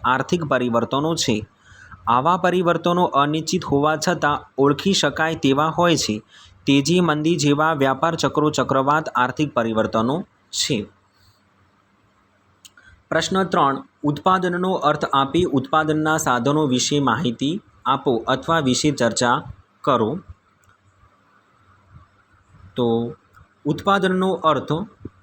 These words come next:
માનવીની જરૂરિયાત સંતોષી શકે તે મુજબ વસ્તુ કે સેવાની ઉપયોગી સ્વરૂપ આપતું તે ઉત્પાદન છે. બીજી રીતે ઉપયોગિતા ગુણનું સર્જન કરવાની પ્રક્રિયા એટલે ઉત્પાદન.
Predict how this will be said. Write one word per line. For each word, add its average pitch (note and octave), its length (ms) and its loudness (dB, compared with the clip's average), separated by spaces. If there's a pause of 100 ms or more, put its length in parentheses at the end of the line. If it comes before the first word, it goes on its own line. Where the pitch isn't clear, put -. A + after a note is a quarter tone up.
(120)
માનવીની F3 640 2
જરૂરિયાત D3+ 600 0
સંતોષી C#3+ 540 0
શકે C3 360 0
તે C3 180 0
મુજબ B2+ 400 2
વસ્તુ C3+ 400 0
કે F3+ 200 0
સેવાની D#3 800 -2 (260)
ઉપયોગી F3+ 500 2
સ્વરૂપ D#3 440 0
આપતું C#3+ 500 0
તે C#3+ 100 0
ઉત્પાદન C#3 640 2
છે. F3+ 340 -2 (600)
બીજી E3 340 4
રીતે G3 300 2
ઉપયોગિતા E3+ 800 2
ગુણનું D3 800 0
સર્જન D3+ 460 2
કરવાની D#3 480 2
પ્રક્રિયા D3+ 520 2 (100)
એટલે C#3+ 240 0
ઉત્પાદન. C3 720 0